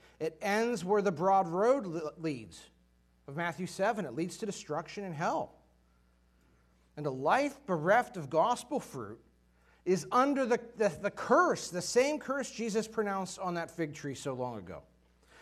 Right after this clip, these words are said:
So we see here that a settled, unrepentant lifestyle of hypocrisy characterizes a false profession of faith. But now we see a contrast to this.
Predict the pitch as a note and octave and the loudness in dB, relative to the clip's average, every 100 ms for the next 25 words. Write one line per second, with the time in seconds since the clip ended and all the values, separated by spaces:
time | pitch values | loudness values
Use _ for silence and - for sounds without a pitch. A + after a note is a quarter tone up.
0 | - - F#3+ F3+ - B3+ G3+ E3 C#3 C#3 | -18 -2 0 0 -2 -4 -4 -2 -2 -2
1 | C#3 - - - - A3+ A#3 A3+ G#3+ G#3+ | -4 -6 -16 -18 -4 6 6 8 4 2
2 | G#3 G3 A#3+ A#3+ A#3+ A3+ G#3+ G#3 F3+ E3+ | 0 0 2 2 2 -2 -2 -10 -2 0
3 | G3 - G3+ F#3+ F3+ F3 D3+ D3 - D#3+ | 0 -2 0 2 2 0 -2 -4 2 6
4 | G#3+ A3 F3+ - C3+ A#2+ - - _ - | 6 4 -4 -6 -8 -8 -12 -20 _ -6
5 | F3+ G#3+ D4+ C4 D#3+ C3+ A#2+ A#2 G#2+ C3 | 2 6 6 4 0 -4 -4 -4 -8 -12
6 | A#2+ D3 C3 - - A3+ A3+ - D3+ D3+ | -10 -8 -8 -8 -2 0 0 -4 -6 0
7 | D#3 - C3+ B2+ - G2+ - _ _ _ | 0 0 -6 -8 -8 -10 -10 _ _ _
8 | _ _ _ - - F3 F3+ A3+ A3+ B3 | _ _ _ -20 -6 0 2 2 0 -6
9 | - C#3 B2+ B2+ A#2 - A2+ A#2+ F#3+ | -2 -4 -4 -6 -6 -8 -6 -4 -4